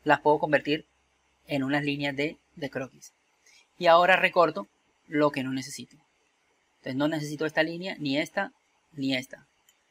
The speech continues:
Solo necesito este croquis que está aquí. Ahora le digo salir del croquis, ver en isométrico,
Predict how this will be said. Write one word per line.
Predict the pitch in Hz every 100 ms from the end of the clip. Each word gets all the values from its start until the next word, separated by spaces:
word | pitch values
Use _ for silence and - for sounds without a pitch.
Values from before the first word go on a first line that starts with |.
| _ _ _
Solo | - 156 165
necesito | 165 151 156 156 185 _ _ _ _ _ _
este | 147 143 143
croquis | 135 131 123
que |
está | 135 123
aquí. | - 151 _ _ _ _ _ _ _ _ _ _ _ _ _ _ _ _ _ _ _ _ _
Ahora | 123 123 127
le |
digo | 123 135
salir | 135 127
del | 143 147
croquis, | 156 151 180 - _ _ _ _ _ _ _ _ _ _
ver | 127 131
en | 131
isométrico, | 139 160 165 151 160 185